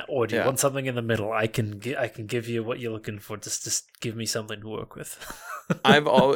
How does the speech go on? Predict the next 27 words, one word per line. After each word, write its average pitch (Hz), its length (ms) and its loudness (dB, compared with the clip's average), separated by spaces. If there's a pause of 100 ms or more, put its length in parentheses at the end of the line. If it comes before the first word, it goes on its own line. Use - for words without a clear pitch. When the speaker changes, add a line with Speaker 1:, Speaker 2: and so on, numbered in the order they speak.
(120)
Speaker 2:
I've 131 200 4
figured 165 420 2
out 131 300 6 (120)
that, 120 380 0
like, 110 240 -2
when 117 220 -2
do-, 117 240 -2
uh, 107 160 -2
my 110 160 -4
buddy 123 260 2
was 123 220 0
doing 113 300 -4
testing, - 500 -2 (140)
or 113 180 0
not 101 260 -8
testing, - 440 -8 (340)
but - 160 2
tasting 120 500 2
there 87 200 0
for - 200 -10
a 69 60 -2
while. - 280 -4
He 330 200 -2
could - 160 -6
have - 80 -6
been 76 160 -8
tested, - 400 -12